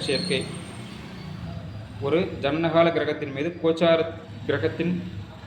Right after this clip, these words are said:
பயணம் என்பது வெறும் எண்ணங்களையும் தற்காலிக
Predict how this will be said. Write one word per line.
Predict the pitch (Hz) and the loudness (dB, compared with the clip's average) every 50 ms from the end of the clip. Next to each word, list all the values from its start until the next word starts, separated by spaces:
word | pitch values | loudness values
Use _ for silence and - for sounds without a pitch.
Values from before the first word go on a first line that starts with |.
| - | 0
பயணம் | - 139 147 160 170 175 170 147 | 2 4 4 6 4 4 4 2
என்பது | 135 131 117 120 117 139 170 180 - - - - - - - - - - - - | 2 0 0 0 0 0 -2 -2 -6 -10 -14 -14 -14 -16 -16 -18 -18 -16 -4 4
வெறும் | 135 156 190 196 202 - - 147 143 | 4 6 6 4 2 0 2 2 2
எண்ணங்களையும் | 156 175 180 180 160 147 131 131 127 139 156 - - - - - - - - - - - - - - - - - - - - | 4 6 6 6 6 6 4 2 2 0 -2 -4 -6 -12 -14 -14 -14 -12 -12 -12 -14 -14 -16 -16 -16 -16 -16 -16 -16 -6 2
தற்காலிக | 156 151 151 - - - 190 190 196 202 196 180 | 2 2 2 2 2 4 6 6 8 6 6 6